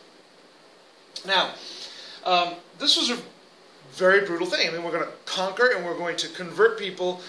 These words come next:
against their will to a religion, eh, they, they're not really all that interested in necessarily. So, um, and despite this, this is called, uh, an empire of inclusion. And what that means is, as this empire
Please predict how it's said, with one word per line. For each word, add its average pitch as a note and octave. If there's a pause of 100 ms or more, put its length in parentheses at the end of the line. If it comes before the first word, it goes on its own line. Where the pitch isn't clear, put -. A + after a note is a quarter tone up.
(180)
against G#3
their F3
will F#3
to F3
a F#3+
religion, G3+
eh, G4+
they, D4
they're C#4
not C#4
really C4+
all A#3+
that A#3+
interested B3
in C#3+
necessarily. D3 (320)
So, A#3
um, A3+ (1300)
and C#4
despite D#4+
this, - (480)
this C4
is B3
called, F#3
uh, E3+ (220)
an F3+
empire E3+
of C#3+
inclusion. C#3+ (400)
And E3
what C#4+
that A#3+
means G#3
is, C3+
as F#3
this A#3+
empire A#3